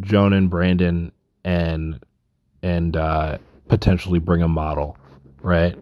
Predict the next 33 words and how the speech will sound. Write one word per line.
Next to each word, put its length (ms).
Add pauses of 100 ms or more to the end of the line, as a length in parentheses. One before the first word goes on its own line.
If 120
I 100
can't 280
source 320
one 160
there. 280 (920)
Um, 200
I 80
mean, 100
you 120
probably 320
could 160
source 240
one 120
there. 160
I 80
could 180
probably 260
source 280
one 140
through 140
New 200
Icon, 540 (200)
uh, 300
the 160
agency, 560 (360)
'cause 120
they 100
have 200
a, 200 (200)
a 160
lot 340
of 140